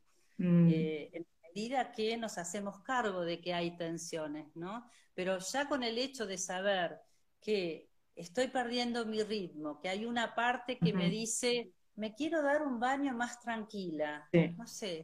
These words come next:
Speaker 2: en vez de salir corriendo a darme una ducha, "¿y por qué no me dispongo y me pongo una
Speaker 1: Ujú.
Speaker 2: música y pongo un aroma?". Y entonces
Speaker 1: Ujú.
Speaker 2: ese es el momento que tengo para quererme un poquito mejor.
Speaker 1: Mm.
Speaker 2: ¿Cómo vamos a amar al prójimo? ¿Cómo vamos a extender nuestra energía hacia otros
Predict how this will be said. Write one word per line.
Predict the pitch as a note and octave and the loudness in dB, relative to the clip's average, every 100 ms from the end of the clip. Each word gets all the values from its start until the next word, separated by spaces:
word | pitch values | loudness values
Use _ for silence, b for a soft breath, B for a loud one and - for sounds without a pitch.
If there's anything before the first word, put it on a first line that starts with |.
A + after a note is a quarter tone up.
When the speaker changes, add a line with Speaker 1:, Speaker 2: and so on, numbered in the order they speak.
| E3+ | -10
Speaker 2:
en | G3 | -4
vez | C#4 | -2
de | C#4 | -2
salir | C4+ A3+ A#3+ A#3+ | -2 -4 -4 -4
corriendo | A#3 A3 A#3+ G#3+ G3 | -2 0 0 0 0
a | F#3+ | 0
darme | F#3+ F#3+ G3 | 0 -2 -4
una | F#3+ F3+ | -4 -4
ducha, | F#3 F#3 G3+ F#3+ | -6 -6 -6 -6
"¿y | A#3 | -8
por | D4 C#4+ | -8 -8
qué | F#4 | -6
no | F#4+ | -4
me | E4+ | -2
dispongo | A#3 G3+ - G3 F3+ F#3 F3+ | -2 -6 -2 -2 0 -4 -6
y | F#3 | -6
me | F#3+ | -8
pongo | - G#3+ G#3 | -6 -2 8
una | G3 E3 | 8 8
Speaker 1:
Ujú. | |
Speaker 2:
música | F#3+ A#3 A3+ - A3+ - | 4 0 -4 -6 -8 -12
y | - - | -18 -10
pongo | G3 G3 | -8 -6
un | G3 | -6
aroma?". | F#3+ F3+ G3 A3+ A3+ G#3 G3 F#3+ F#3 b b | -4 -4 -2 0 0 0 -2 -4 -6 b b
Y | - | -6
entonces | G3 F#3+ E3+ - - | -2 2 2 2 0
Speaker 1:
Ujú. | C4+ | -2
Speaker 2:
ese | B3+ | -2
es | B3+ G#3+ | -4 -4
el | A3 | -6
momento | G3+ G3+ G#3+ G#3 A3 | -4 -4 -4 -2 -4
que | G3+ | -4
tengo | G3 F#3+ G3 | -6 -6 -4
para | G3 F3+ F3 | -4 -6 -6
quererme | D#3 D#3+ D#3+ D#3+ E3+ E3 | -6 -6 -6 -6 -8 -10
un | D#3+ | -12
poquito | E3 E3 D#3 - | -12 -12 -12 -10
mejor. | D#3+ - - B2+ C#3 - - | -10 -10 -12 -12 -12 -18 -4
Speaker 1:
Mm. | F3+ F3 | 6 10
Speaker 2:
¿Cómo | E3+ E3 | 10 10
vamos | C#4+ C4+ B3+ A#3 | 6 2 0 -4
a | |
amar | G3 G#3 G#3+ | -4 -2 0
al | F#3 F3 | 0 -2
prójimo? | G#3 C4 - F3 D#3+ D#3+ | -2 -2 -2 -6 -6 -4
¿Cómo | A3 B3 | -4 -2
vamos | A#3 A#3 A#3 | -2 -2 -2
a | G3 | -6
extender | G3 - F3 F3 G#3+ | -6 -8 -6 -2 -2
nuestra | A#3+ A#3 F#3+ | -2 -6 -6
energía | F3 E3 - G#3 | -6 -6 -4 -4
hacia | G#3+ F3+ E3 | -4 -6 -4
otros | F3+ G3 A3 A#3 | -4 -6 -8 -8